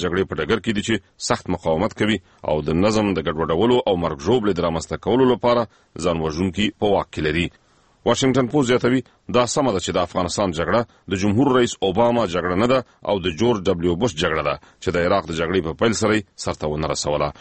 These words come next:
خو جمهور رئیس اوباما چې کله واک ته ورسېده، د دغې جګړې په اړه یې ضد و نقیض اقدام وکړ. په دې معنی چې د افغانستان د جګړې لپاره یې د امریکایي عسکرو شمیر زیات کړ، خو له دې هېواده د وتلو لپاره یې هم نیټه وټاکله چې وژونکی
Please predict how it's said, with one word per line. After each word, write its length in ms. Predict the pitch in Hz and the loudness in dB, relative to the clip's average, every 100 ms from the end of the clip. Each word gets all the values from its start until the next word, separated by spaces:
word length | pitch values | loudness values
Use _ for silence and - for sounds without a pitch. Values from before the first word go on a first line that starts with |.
| - - | -8 -2
خو 120 | 104 | 0
جمهور 220 | 113 139 131 | 2 2 2
رئیس 160 | 113 - | 0 -2
اوباما 340 | 101 107 123 120 | -2 2 2 0
چې 80 | 110 90 | -2 -2
کله 160 | 101 95 | 0 2
واک 200 | 120 - | 2 2
ته 80 | 117 | 0
ورسېده، 420 | 113 104 110 113 - _ - | 0 0 2 2 0 _ -6
د 40 | 92 | -2
دغې 160 | 107 98 | 0 -2
جګړې 240 | 87 82 98 | -2 0 0
په 80 | - | 0
اړه 100 | 90 87 | 0 0
یې 100 | 76 | 0
ضد 160 | 113 92 | 0 0
و 100 | 78 | -4
نقیض 220 | - 82 - | -4 -6 -6
اقدام 300 | 71 78 69 | -4 -2 -4
وکړ. 180 | 69 76 - | -4 -6 -2
په 60 | |
دې 100 | 95 117 | 0 2
معنی 180 | 117 113 | 2 0
چې 60 | 120 - - _ | -2 -4 -12 _
د 20 | 98 95 | -4 -2
افغانستان 380 | 104 101 131 120 | -2 0 0 0
د 80 | 95 | 0
جګړې 220 | 95 110 104 | 0 2 0
لپاره 200 | 95 101 | 2 0
یې 60 | 92 | 0
د 20 | 90 | -2
امریکایي 340 | 82 82 98 | -4 -2 0
عسکرو 340 | 90 - 80 - | 0 -2 -4 -4
شمیر 180 | 95 110 | -2 0
زیات 240 | 98 107 | 0 0
کړ، 160 | - 110 - - _ | 0 -2 -4 -18 _
خو 80 | 87 | -4
له 80 | 85 | 0
دې 140 | 104 87 | 0 0
هېواده 380 | 80 95 101 101 - - - | 2 2 2 0 -4 -18 -4
د 40 | 87 | 0
وتلو 280 | 85 127 123 110 | 0 2 2 2
لپاره 260 | 101 104 92 | 0 2 2
یې 80 | 82 | 2
هم 120 | 123 98 _ _ - | 0 -2 _ _ -8
نیټه 240 | 82 82 127 | -4 0 2
وټاکله 420 | 117 120 107 117 107 | 2 0 0 0 0
چې 80 | 117 - _ - | -2 -4 _ -4
وژونکی 500 | 80 71 82 90 | -4 0 -2 0